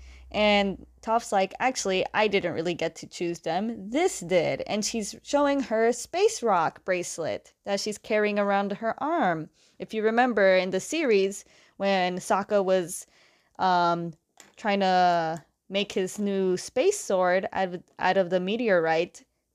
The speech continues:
he gave some to Toph. So yeah, she carries it around. And so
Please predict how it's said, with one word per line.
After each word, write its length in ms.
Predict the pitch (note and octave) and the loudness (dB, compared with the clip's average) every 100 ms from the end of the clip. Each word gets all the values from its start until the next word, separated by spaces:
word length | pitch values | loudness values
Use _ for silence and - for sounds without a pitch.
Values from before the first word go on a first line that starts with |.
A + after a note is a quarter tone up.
| _ | _
he 160 | - A3+ | -8 -4
gave 300 | F#3+ A3+ C4+ | 2 2 2
some 220 | A3+ F#3+ | -2 -6
to 120 | G3+ | -6
Toph. 540 | G3+ E4+ F4 C3 - _ _ _ _ _ - | -8 -4 -4 -4 -8 _ _ _ _ _ -4
So 120 | C4 | 0
yeah, 200 | E4 G3+ | 2 2
she 180 | - G#3 | 0 -2
carries 340 | C4+ C4 G#3+ | 2 2 2
it 80 | G#3+ | 0
around. 260 | F#3 D#3 - _ _ _ _ _ _ | 0 0 -6 _ _ _ _ _ _
And 180 | G#3 G3+ | -8 -2
so 520 | G#3+ G3+ F#3+ F3+ F#3+ | 4 6 6 2 -2